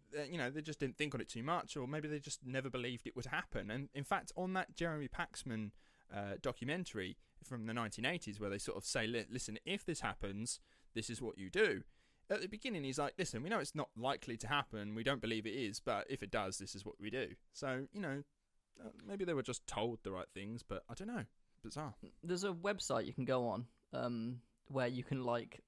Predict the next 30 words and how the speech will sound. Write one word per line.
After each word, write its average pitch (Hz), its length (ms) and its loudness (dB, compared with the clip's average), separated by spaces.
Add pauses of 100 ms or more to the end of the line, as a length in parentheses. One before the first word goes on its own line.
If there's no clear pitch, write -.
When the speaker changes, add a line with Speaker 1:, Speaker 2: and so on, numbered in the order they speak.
(240)
Speaker 2:
pick - 400 0
a 139 40 2
nuclear 135 360 2
Speaker 1:
Oh, 120 40 2
Speaker 2:
bomb 123 220 6
Speaker 1:
yeah. 117 160 0
Speaker 2:
of 123 140 -4
all 123 100 0
the 123 60 4
nuclear 120 240 0
bombs 120 240 4
that 120 60 -2
have 110 60 -4
been 120 140 2
made 120 280 2
and, 123 120 0
like, 113 160 2
drop 139 320 2
it 139 60 6
on 117 120 2
certain 123 260 -2
cities 131 340 2
and 123 100 2
see 123 120 2
what 120 180 2
would 127 100 2
happen. 127 400 -2 (220)
It's 131 200 -2
really 151 240 4
interesting. 120 540 -2